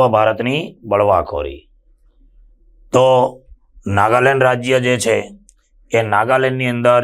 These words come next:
જે બળવાખોરી ચાલે છે, એ સૌથી જૂનામાં જૂની બળવાખોરી છે. યાદ રાખજો, એન એસ સી એન, આ એન એસ સી એન નાગાલેન્ડની અંદર ચાલતું બળવાખોર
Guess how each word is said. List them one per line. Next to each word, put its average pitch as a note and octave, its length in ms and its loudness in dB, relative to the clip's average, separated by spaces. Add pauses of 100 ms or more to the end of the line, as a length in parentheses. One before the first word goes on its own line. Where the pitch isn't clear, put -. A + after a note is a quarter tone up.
જે A2+ 140 -4
બળવાખોરી A#2 640 0
ચાલે A#2 220 0 (100)
છે, G2 120 -2 (680)
એ B2 60 0 (100)
સૌથી A#2 420 -2 (280)
જૂનામાં A#2+ 460 0
જૂની A2 280 -6
બળવાખોરી A2 640 0
છે. C3+ 80 0 (680)
યાદ A2 260 2
રાખજો, A#2+ 320 0 (1500)
એન A#2+ 120 0
એસ B2 280 0
સી A#2 200 0 (100)
એન, C3 100 -2 (800)
આ A#2 340 2 (1000)
એન A2 120 -4
એસ B2+ 240 -2 (1080)
સી A2+ 220 0 (120)
એન C3 100 -2 (340)
નાગાલેન્ડની A#2+ 520 0
અંદર A#2+ 240 -2
ચાલતું A#2 420 -2 (680)
બળવાખોર A#2 540 0